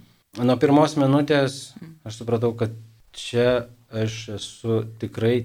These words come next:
Speaker 1: ten, kur aš ir turiu būti.
Speaker 2: Mm.
Speaker 1: Ir, e, nei pusės sekundės nedvejojau, jokio žingsnio atgal neturėjau. A, tai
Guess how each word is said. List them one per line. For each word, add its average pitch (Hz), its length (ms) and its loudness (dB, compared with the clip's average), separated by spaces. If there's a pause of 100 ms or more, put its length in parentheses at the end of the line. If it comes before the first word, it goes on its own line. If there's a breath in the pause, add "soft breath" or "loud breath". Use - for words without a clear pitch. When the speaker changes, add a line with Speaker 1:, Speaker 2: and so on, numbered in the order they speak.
Speaker 1:
ten, 120 280 2
kur 110 200 -4
aš 110 340 -4
ir 107 140 -8 (440)
turiu 101 220 -6
būti. 175 340 -4 (420 loud breath)
Speaker 2:
Mm. 156 140 -18 (100)
Speaker 1:
Ir, 107 420 -2
e, 107 320 -2 (100)
nei 139 220 4
pusės 175 640 0
sekundės 147 560 0
nedvejojau, 131 840 4
jokio 139 420 4
žingsnio 143 580 2
atgal 127 440 4
neturėjau. 131 840 2 (440 loud breath)
A, 135 340 6
tai 135 500 2